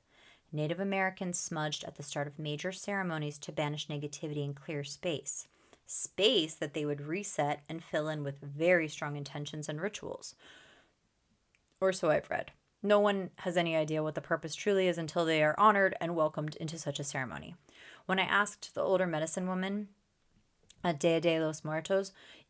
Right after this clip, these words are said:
if she was about to sage me, because no way do I do the sage, she laughed at me. She said it was cedar. It was laughable to her that they'd be saging a bunch of white people. So saging your apartment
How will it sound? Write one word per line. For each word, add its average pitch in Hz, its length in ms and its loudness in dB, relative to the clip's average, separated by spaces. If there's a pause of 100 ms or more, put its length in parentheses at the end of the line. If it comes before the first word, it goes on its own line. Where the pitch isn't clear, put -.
if 165 240 2
she - 160 -2
was 160 140 0
about 156 220 4
to 143 100 -4
sage 151 400 -4
me, 208 180 -2
because 160 400 -6
no 143 340 4
way 156 300 0
do 147 220 -4
I 151 180 2
do 180 160 -4
the 196 80 -4
sage, 220 500 -4 (460)
she - 500 0
laughed 175 400 4
at 135 140 -6
me. 131 340 -10
She 160 200 -10
said 156 240 -2
it 175 100 -2
was 208 180 -2
cedar. - 640 -2 (180)
It 220 200 6
was 269 140 -2
laughable 233 760 4
to 190 160 -6
her 180 340 2
that 160 140 -4
they'd 196 160 2
be 202 100 -6
saging 208 380 2
a - 20 -4
bunch 180 160 0
of 151 220 -2
white 190 220 2
people. - 400 -6 (400)
So - 160 -4
saging 180 380 0
your 214 120 2
apartment 175 520 0